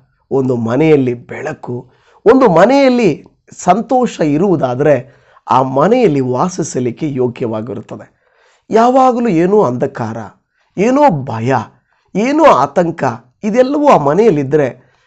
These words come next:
ಆ ಮನೆಯಲ್ಲಿ ಸಮಾಧಾನವಾಗಿ ವಾಸ ಮಾಡಲಿಕ್ಕೆ ಸಾಧ್ಯವೂ ಆಗುವುದೇ ಇಲ್ಲ. ಒಂದು ಮನೆಗೆ ಎರಡು ವಿಧವಾದಂಥ ಶೋಧನೆಗಳು ಬರುತ್ತವೆ. ಒಂದು, ಆ ಮನೆಯಲ್ಲಿ ದುರಾತ್ಮನು, ದುಷ್ಟನಾದವನು ಏನು ಮಾಡ್ತಾನೆ?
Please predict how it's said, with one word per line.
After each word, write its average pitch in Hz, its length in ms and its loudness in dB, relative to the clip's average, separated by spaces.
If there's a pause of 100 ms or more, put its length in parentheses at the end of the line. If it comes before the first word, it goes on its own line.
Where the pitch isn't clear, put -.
(220)
ಆ 220 100 8
ಮನೆಯಲ್ಲಿ 277 520 4
ಸಮಾಧಾನವಾಗಿ 214 880 0
ವಾಸ 143 340 2
ಮಾಡಲಿಕ್ಕೆ 143 760 -2 (400)
ಸಾಧ್ಯವೂ 135 600 2
ಆಗುವುದೇ 120 540 -2
ಇಲ್ಲ. 123 420 -8 (520)
ಒಂದು 285 220 2
ಮನೆಗೆ 277 400 4
ಎರಡು 202 340 4
ವಿಧವಾದಂಥ 175 680 0
ಶೋಧನೆಗಳು 156 680 -2
ಬರುತ್ತವೆ. 127 760 -4 (420)
ಒಂದು, 226 680 4
ಆ 214 180 6
ಮನೆಯಲ್ಲಿ 247 840 2
ದುರಾತ್ಮನು, 254 960 0 (320)
ದುಷ್ಟನಾದವನು 240 1160 2 (280)
ಏನು 285 180 4
ಮಾಡ್ತಾನೆ? 233 800 0